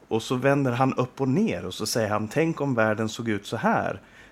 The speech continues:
Tänk om världen var så att de, de fattiga, eh, var rika och de, de sörjande blev tröstade och, och de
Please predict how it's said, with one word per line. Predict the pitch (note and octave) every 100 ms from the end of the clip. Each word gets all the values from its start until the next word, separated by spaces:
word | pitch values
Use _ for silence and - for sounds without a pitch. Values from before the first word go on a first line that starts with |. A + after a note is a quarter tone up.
| -
Tänk | C#3 C#3+ C#3
om | C#3+
världen | B2 G#2 G#2+ A2+
var | G#2 G2+
så | G2 - G2
att | F#2+ G2+ -
de, | G2 F#2 - -
de | G#2+ G2+
fattiga, | C#3 - - - F#3 D#3+ F#2+ - - - -
eh, | A2+
var | F#2 G#2 A2+
rika | B2+ D3 G#2 - - E3+ G#2 E2+
och | - A2
de, | A2 G#2 G2+
de | G#2+ A#2 G#2+ G#2+
sörjande | - - D3 A2+ C3+ E3+ D3+ G2+
blev | F#2+ G2+
tröstade | - D3 C#3 - - E3+ D#3 F#2 F2 - - -
och, | - G#2+ G#2+ G#2+ - G#2+ G#2+
och | G#2
de | A2 G2+ G#2+